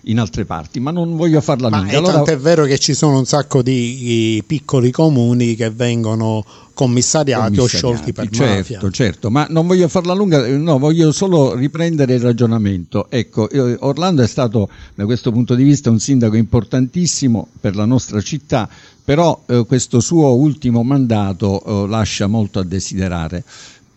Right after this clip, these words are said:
Speaker 1: Mm, lascia un po', molto a desiderare, un po' per le difficoltà che indicavo prima, ma anche perché, eh, lui non ha più quella visione di una città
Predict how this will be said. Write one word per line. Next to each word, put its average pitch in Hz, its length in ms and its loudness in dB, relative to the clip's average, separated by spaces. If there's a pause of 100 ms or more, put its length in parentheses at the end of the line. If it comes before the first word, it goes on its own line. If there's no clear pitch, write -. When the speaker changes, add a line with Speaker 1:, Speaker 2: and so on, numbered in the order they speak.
Speaker 1:
Mm, 113 400 0
lascia 123 300 0
un 117 100 0
po', 131 240 0
molto 139 320 0
a 131 60 0
desiderare, 120 580 -2
un 117 140 4
po' 139 120 2
per 110 120 0
le 110 120 0
difficoltà 110 640 -2
che 117 120 -4
indicavo 107 520 0
prima, 92 400 -2
ma 127 300 0
anche 175 360 0
perché, 135 640 -2 (380)
eh, 120 200 0
lui 147 460 4
non 135 540 0
ha 151 100 2
più 170 640 0
quella 135 400 2
visione 131 640 0
di 117 80 -2
una 127 240 2
città 131 640 -6